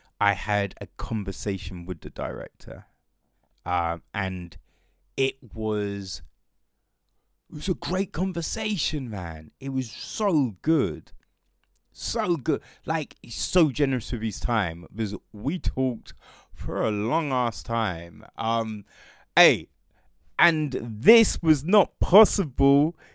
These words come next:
if it wasn't for my boy Matt Mitchell, director of Risen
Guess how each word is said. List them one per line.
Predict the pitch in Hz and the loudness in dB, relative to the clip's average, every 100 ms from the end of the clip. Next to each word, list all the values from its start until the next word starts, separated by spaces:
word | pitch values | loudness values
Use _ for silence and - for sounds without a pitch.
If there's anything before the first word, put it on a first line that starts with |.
| _ 135 | _ 2
if | - | 8
it | 143 | 6
wasn't | 127 160 156 156 - | 10 10 12 8 2
for | 139 | 0
my | 135 127 | 6 4
boy | 120 120 160 151 | 6 8 10 10
Matt | 143 123 156 - | 6 4 2 2
Mitchell, | 139 160 - - - 120 123 139 - - | 2 2 2 0 4 6 4 0 -2 4
director | 123 127 147 - - - | 6 8 4 4 -4 -2
of | 120 120 113 123 - | 2 2 2 -4 -6
Risen | 104 104 135 147 123 143 131 | -6 0 4 6 6 2 2